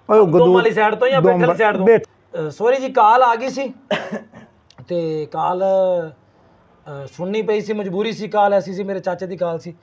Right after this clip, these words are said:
Speaker 2: ਅੱਛਾ ਜੀ, ਉਹ ਮਾਦੀਆਂ ਦੇ ਕਿੱਲ ਹੁੰਦੇ ਬੈਠਣ ਵਾਲੀ ਸਾਈਡ ਤੇ ਆ ਜਾਂਦੇ?
Speaker 1: ਉਹ ਆ ਜਾਂਦੇ ਨੇ ਜੀ ਬੈਠ ਵਾਲੀ ਸਾਈਡ ਤੇ।
Speaker 2: ਸਹੀ।
Speaker 1: ਉਹ ਗਦੂਦ ਬਣ ਜਾਂਦੀ ਹੈ ਜੀ।
Speaker 2: ਹਾਂ।
Speaker 1: ਉਹਦੀ ਵਜ੍ਹਾ ਤੋਂ ਇਹਨਾਂ ਦੀ ਪੋਟ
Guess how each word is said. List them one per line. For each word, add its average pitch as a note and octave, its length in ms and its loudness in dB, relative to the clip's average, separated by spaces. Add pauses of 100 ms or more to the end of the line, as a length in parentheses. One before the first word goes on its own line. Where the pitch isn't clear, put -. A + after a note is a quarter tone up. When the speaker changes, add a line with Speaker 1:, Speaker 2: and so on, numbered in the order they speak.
(360)
Speaker 2:
ਅੱਛਾ A3+ 140 0
ਜੀ, A3+ 100 -10 (100)
ਉਹ B3 380 6 (160)
ਮਾਦੀਆਂ A3 440 2
ਦੇ B3 80 4
ਕਿੱਲ A#3+ 260 2
ਹੁੰਦੇ A3 240 2
ਬੈਠਣ B3+ 260 4
ਵਾਲੀ B3+ 120 4
ਸਾਈਡ G3+ 240 2
ਤੇ F#3 100 -2
ਆ D#3+ 100 -2
ਜਾਂਦੇ? A#2+ 260 -12 (260)
Speaker 1:
ਉਹ G3 180 4
ਆ D#3+ 140 6
ਜਾਂਦੇ D3+ 280 4
ਨੇ D#3 140 4
ਜੀ C3+ 80 2
ਬੈਠ C3+ 340 2
ਵਾਲੀ A2+ 140 0
ਸਾਈਡ G#2+ 340 -8
ਤੇ। G#2 140 -12
Speaker 2:
ਸਹੀ। D3+ 240 -4 (380)
Speaker 1:
ਉਹ F#3 180 -4 (260)
ਗਦੂਦ C#3+ 340 0
ਬਣ D#3 260 -2
ਜਾਂਦੀ D#3 380 -2
ਹੈ C3+ 60 -2
ਜੀ। B2 60 -4
Speaker 2:
ਹਾਂ। D#3 260 -6 (360)
Speaker 1:
ਉਹਦੀ F3 280 0
ਵਜ੍ਹਾ B2+ 320 0
ਤੋਂ D3 140 -4
ਇਹਨਾਂ C3 200 0
ਦੀ B2 100 0
ਪੋਟ A2+ 300 -2